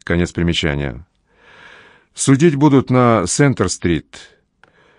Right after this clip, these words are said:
Примечание. Улица на Манхэттене, исторически сложившееся средоточие судебных органов и правительственных учреждений.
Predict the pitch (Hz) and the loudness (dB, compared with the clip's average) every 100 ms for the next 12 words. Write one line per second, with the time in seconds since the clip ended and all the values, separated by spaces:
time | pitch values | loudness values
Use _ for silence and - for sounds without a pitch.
0 | _ _ _ _ _ - 90 87 82 71 | _ _ _ _ _ -2 0 0 -2 -2
1 | 67 64 - _ _ _ _ 107 104 95 | -4 -8 -12 _ _ _ _ 0 0 0
2 | - 92 76 - - 90 85 78 127 135 | -2 0 -2 -4 -4 -2 -2 -2 -2 -2
3 | 143 131 117 - 98 - 95 117 117 - | 0 0 0 -4 -6 -2 -2 0 -4 -6
4 | 117 - 98 87 104 - 98 87 - 87 | -6 -2 -2 0 -2 -2 -2 -2 -2 -4
5 | 80 - 90 92 98 101 - 90 92 82 | -2 -4 -2 -2 -2 -4 -2 -4 -4 -2
6 | 90 85 - 110 120 120 120 104 90 90 | -2 -2 -2 -2 0 0 -2 -2 -4 0
7 | 87 92 98 - - 95 90 98 - 92 | 0 0 -4 -6 -4 -2 -2 -4 -4 -4
8 | 87 76 82 73 69 62 | -4 -4 -4 -4 -6 -10